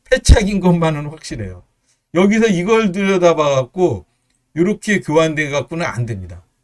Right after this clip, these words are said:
그러니까 이쪽은 지금 급하지 않은 상황이고 여기가 급하거든요. 그래서 흙이 요걸 들여다보지 말고 이쪽부터, 이쪽부터 싸우던가, 요렇게 두면, 막으면 이제 젖히고,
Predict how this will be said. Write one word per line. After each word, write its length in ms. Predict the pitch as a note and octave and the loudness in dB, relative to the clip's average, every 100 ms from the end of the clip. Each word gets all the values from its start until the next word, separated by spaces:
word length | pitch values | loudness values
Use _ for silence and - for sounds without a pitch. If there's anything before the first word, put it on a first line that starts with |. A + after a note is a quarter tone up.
| _ _ _ | _ _ _
그러니까 240 | - D#3 D#3 | -4 -4 -4
이쪽은 580 | - A#3 G3 A3 G#3+ C#3+ | -6 -4 0 0 0 -2
지금 180 | D#3+ | -6
급하지 460 | C3 C#3 - E3 D3+ | -8 -8 -2 -2 0
않은 140 | C3 | -4
상황이고 320 | A#2+ B2 A#2+ A#2+ | -4 -6 -6 -8
여기가 300 | G2 A#2+ A#2 | -6 -6 -6
급하거든요. 760 | - - A2 F#2+ F#2+ G2 G2+ E2+ _ _ _ _ | -10 -14 -12 -12 -14 -14 -14 -18 _ _ _ _
그래서 560 | D3+ D#3+ G3+ F#3 G2+ - - - - | -4 -4 0 0 -2 -8 -20 -20 -20
흙이 560 | _ A3 F#3+ G3+ G#3 D3 | _ -8 -2 0 0 0
요걸 360 | A#2+ D#3 G#3+ G3 | -2 0 0 0
들여다보지 680 | D#3+ D#3 E3 D#3 D3 C3+ | 0 0 0 0 -4 -8
말고 640 | D#3+ F#2+ F#2+ D3 E3+ G2+ - _ _ _ _ _ | -8 -8 -10 -6 -4 -4 -10 _ _ _ _ _
이쪽부터, 960 | C3+ - _ - A#3 - F3+ - A2 E2 _ _ _ _ _ _ | -14 -14 _ -8 -8 -6 -8 -6 -12 -14 _ _ _ _ _ _
이쪽부터 520 | - C#3 A#3+ - G#3+ G3 | -16 -4 -4 -4 -4 -2
싸우던가, 720 | G#3 F3+ D3+ B2+ F#2+ F#2+ F#3+ _ _ - | 0 2 0 -4 -8 -12 -14 _ _ -10
요렇게 400 | C3+ D#3 E3+ C3+ | -8 -4 -4 -4
두면, 400 | C#3 C#3 G3 - - - _ _ _ | -6 -4 -4 -6 -18 -20 _ _ _
막으면 600 | - B2 B2 D3 E3 D3+ | -4 -2 -2 -4 -4 -4
이제 120 | A2 | -8
젖히고, 800 | G#2+ B2 B2 - B2+ C#3+ D3+ F#2 | -10 -10 -10 -10 -8 -6 -6 -6